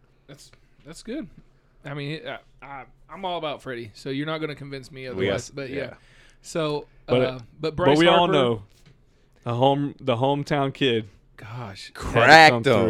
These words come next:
Speaker 2: him.
Speaker 1: Bryce Harper was
Speaker 2: Eee.
Speaker 1: going nuts.
Speaker 3: There was, like,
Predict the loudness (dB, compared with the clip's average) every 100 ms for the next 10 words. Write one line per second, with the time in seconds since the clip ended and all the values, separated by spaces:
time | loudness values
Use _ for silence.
0 | -2 -8 -14 -8 -6 -6 -8 -12 -10 -10
1 | -10 -2 8 10 12 12 10 6 2 -4
2 | -12 -14 -12 -8 0 2 4 4 2 -2
3 | -6 _ -2 -2 -2